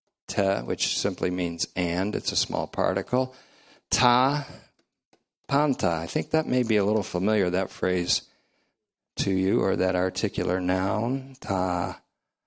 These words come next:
panta. So really, all you gotta do is kind of figure out what Pharon means, and I'll give that away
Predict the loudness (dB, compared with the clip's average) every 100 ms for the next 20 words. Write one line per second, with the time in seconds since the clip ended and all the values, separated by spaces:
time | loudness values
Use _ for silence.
0 | _ _ _ -4 0 0 0 0 0 0
1 | 0 0 2 2 4 4 4 4 4 2
2 | 2 2 2 0 0 0 0 2 4 2
3 | 2 2 0 0 -14 0 2 2 2 0
4 | 0 0 0 0 -2 0 -2 0 0 0
5 | 0 2 2 2 0 0 -4